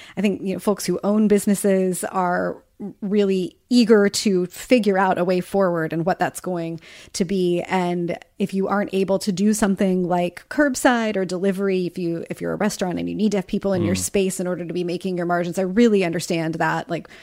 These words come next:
Speaker 1: champing at the bit to, uh, to get going. And I think humans, like, this is just a long time for humans to be in their houses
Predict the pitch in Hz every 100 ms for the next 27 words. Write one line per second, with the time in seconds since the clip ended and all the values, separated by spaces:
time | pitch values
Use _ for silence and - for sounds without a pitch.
0 | - _ _ - 208 175 175 170 170 175
1 | - - - - 180 160 165 160 - -
2 | - - 180 - 202 180 180 190 170 156
3 | 156 156 170 175 - 202 254 233 - -
4 | - - 311 226 190 196 247 240 339 359
5 | 330 311 311 302 294 349 185 190 190 180
6 | 175 175 180 185 185 180 175 214 226 185
7 | 185 180